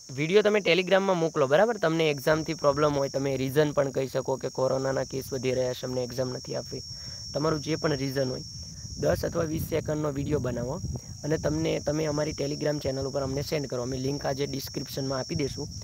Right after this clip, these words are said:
પછી એ video અમે YouTube channel પર, એજ્યુ ગઢવી channel પર મૂકીશું, જેથી કરીને તમારા video જ viral થાય. તમારા video viral થાય અને ભૂપેન્દ્રસિંહ ચુડાસમા અને આપણા જે શિક્ષણ મંત્રી, મુખ્યમંત્રી એમની સુધી પહોંચે.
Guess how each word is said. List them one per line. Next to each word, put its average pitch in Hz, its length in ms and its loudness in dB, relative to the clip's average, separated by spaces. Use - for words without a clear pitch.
પછી 156 220 -2
એ 190 120 6
video 165 280 -2
અમે 160 160 0
YouTube 151 340 -2
channel 147 280 0
પર, 143 180 0
એજ્યુ 143 320 -2
ગઢવી 143 200 0
channel 139 280 -2
પર 139 140 -2
મૂકીશું, 131 460 -4
જેથી 156 240 -2
કરીને 175 320 2
તમારા 180 420 8
video 190 380 6
જ 175 40 2
viral 123 320 0
થાય. 113 160 -6
તમારા 185 300 8
video 196 360 4
viral 175 340 4
થાય 180 200 0
અને 165 300 0
ભૂપેન્દ્રસિંહ 170 580 -2
ચુડાસમા 160 640 0
અને 147 120 2
આપણા 143 240 2
જે 143 120 -4
શિક્ષણ 147 340 -4
મંત્રી, 151 400 -2
મુખ્યમંત્રી 143 600 -2
એમની 143 180 0
સુધી 143 240 -6
પહોંચે. 135 480 -4